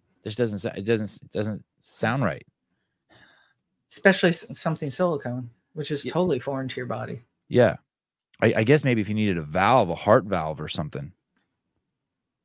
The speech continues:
Speaker 2: So I, I, my hairdresser, her mother-in-law had a fake boob because she had breast cancer, and it worked its way out of her body.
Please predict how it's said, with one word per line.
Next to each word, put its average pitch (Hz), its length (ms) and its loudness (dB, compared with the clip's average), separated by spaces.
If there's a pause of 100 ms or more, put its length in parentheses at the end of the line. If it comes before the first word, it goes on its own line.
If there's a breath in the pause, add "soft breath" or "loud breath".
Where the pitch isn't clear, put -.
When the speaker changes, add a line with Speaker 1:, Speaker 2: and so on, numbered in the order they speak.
(1900 soft breath)
Speaker 2:
So 220 260 6
I, 190 320 8
I, 185 260 10 (420)
my 185 160 8
hairdresser, 170 560 4
her 165 300 2 (200)
mother-in-law 160 720 0 (440)
had 160 420 2
a 151 80 -4
fake 165 280 -2
boob 165 280 -2 (160)
because 165 240 -4
she - 120 -4
had 147 120 -4
breast 143 220 -6
cancer, 185 380 -8 (560)
and 196 120 8
it 190 100 2
worked 185 260 0
its 185 160 -4
way 165 200 -2
out 156 220 0
of 165 140 -4
her 160 100 -8
body. 156 420 -6